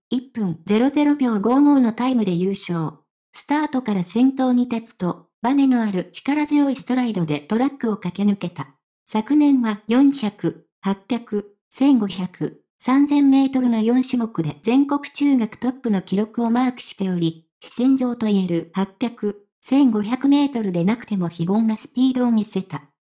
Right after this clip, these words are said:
中学時代からの目標は、インターハイに出場して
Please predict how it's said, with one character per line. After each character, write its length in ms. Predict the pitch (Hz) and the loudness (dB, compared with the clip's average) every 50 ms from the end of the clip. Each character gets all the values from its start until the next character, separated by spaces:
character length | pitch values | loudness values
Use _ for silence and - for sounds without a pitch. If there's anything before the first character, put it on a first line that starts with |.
| _ - | _ -6
中 220 | - 254 277 302 | -2 0 2 2
学 280 | 311 311 311 311 302 302 | 2 0 0 -2 -2 -2
時 100 | 294 294 | -2 -2
代 180 | 285 269 254 | -2 -2 -4
か 140 | 240 - 196 | -4 -2 -2
ら 80 | 190 180 | 0 0
の 120 | 170 160 | 0 0
目 220 | 160 170 170 170 - | 0 -2 -2 -4 -6
標 240 | - 214 214 214 | -4 -2 0 0
は、 300 | 196 190 185 175 - - _ _ - - | 0 0 -2 -4 -6 -10 _ _ -2 2
イ 100 | 226 269 | 4 4
ン 100 | 294 285 | 4 2
タ 100 | - 302 | 2 0
ー 100 | 294 277 | 0 0
ハ 160 | 269 247 226 | -2 -4 -2
イ 80 | 208 | -2
に 100 | 190 175 | -2 -2
出 240 | 160 170 - - 220 | -4 -6 -6 -8 -6
場 160 | 220 226 220 | -4 -4 -6
し 140 | 214 - - | -6 -8 -10
て 340 | - - 180 170 175 _ _ | -8 -6 -6 -6 -8 _ _